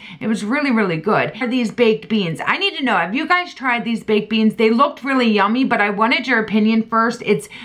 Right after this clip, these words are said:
Moonshine Baked Beans by Whiskey Hollow. They look so good, but I didn't wanna jump on 'em, and they are a big can. Maybe I'll grab them next week.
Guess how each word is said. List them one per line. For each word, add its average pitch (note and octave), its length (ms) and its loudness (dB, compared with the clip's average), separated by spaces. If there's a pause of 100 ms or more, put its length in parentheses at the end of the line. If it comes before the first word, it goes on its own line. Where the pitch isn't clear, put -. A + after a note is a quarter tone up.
Moonshine A3+ 1080 2
Baked G#3+ 380 2
Beans G#3+ 400 0
by F#3 260 0
Whiskey G3 460 -4
Hollow. G3 580 2
They F#3+ 200 2
look A#3+ 320 0
so A3 560 4
good, G#3 520 2 (400)
but B3+ 120 2
I B3+ 80 2
didn't D#4+ 180 -2
wanna D#4+ 180 0
jump A#3+ 320 0
on F3+ 140 0
'em, E3+ 120 -2
and A3 140 4
they A3+ 80 4
are A3+ 280 4
a G3+ 100 -4
big G#3+ 260 2
can. C#3+ 380 -2
Maybe A3+ 300 2
I'll G#3 120 2
grab F3+ 300 0
them D#3+ 180 -4
next B2+ 300 -6
week. G2 340 -12